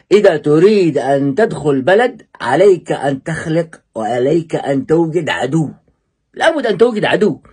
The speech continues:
تجيب عدو، أنت تموله، تمام؟ بعدين أنت تجي دور المنقذ، مثل ما حصل في العراق. دخلوا الأمريكان، خلصوا الموضوع، خلاص، يعني، مسكوا، آه، صدام، ما عاد باقي لهم أي حاجة. لابد أن يجيبوا داعش،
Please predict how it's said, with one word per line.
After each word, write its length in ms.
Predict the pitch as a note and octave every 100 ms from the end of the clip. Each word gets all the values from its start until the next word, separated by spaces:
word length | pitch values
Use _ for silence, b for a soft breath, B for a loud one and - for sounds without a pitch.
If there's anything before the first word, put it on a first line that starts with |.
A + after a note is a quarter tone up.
| b b b -
تجيب 200 | E3+ G3
عدو، 400 | C#3+ G3+ D4 - _ _
أنت 180 | F#3 G#3
تموله، 460 | F#3 F3+ F#3 A3 C5 C#5 b b b b
تمام؟ 300 | G3 E4 A#3
بعدين 260 | C4 D4+ F#4
أنت 140 | D#4+
تجي 460 | C4+ A3 E4+ G#4 F#4+ _ _ _ -
دور 260 | F3+ G3+
المنقذ، 440 | F3 D#3+ E3 - G#2+ - _ b b b b -
مثل 200 | D4+ D4
ما 120 | A#3+
حصل 340 | A3 G#3+ B3
في 220 | G3+ B3+ - -
العراق. 500 | - D4+ A#3+ - - _ b b b _ b b -
دخلوا 280 | - C4+
الأمريكان، 420 | F3+ E3 D3 G4+ G#4+
خلصوا 340 | - C4 G#3
الموضوع، 420 | F3+ D#3 F3+ -
خلاص، 380 | G#3 F3+ B3 -
يعني، 380 | D#3+ C3 A#3 - b b b b
مسكوا، 320 | A3 G#3+ F#3+ F#3
آه، 360 | E3+ D3+ D3
صدام، 360 | C#3+ D3+ D3 G#3
ما 80 | C4+
عاد 140 | D4
باقي 220 | A3 F3
لهم 180 | C#3+ B2
أي 160 | A2+ F#2+
حاجة. 360 | F#2 E2 - b b b
لابد 260 | C3 C#3+ F3
أن 160 | E3 G3+
يجيبوا 320 | D#3+ F#3+ G#3+
داعش، 600 | B3+ A#3 E3+ - -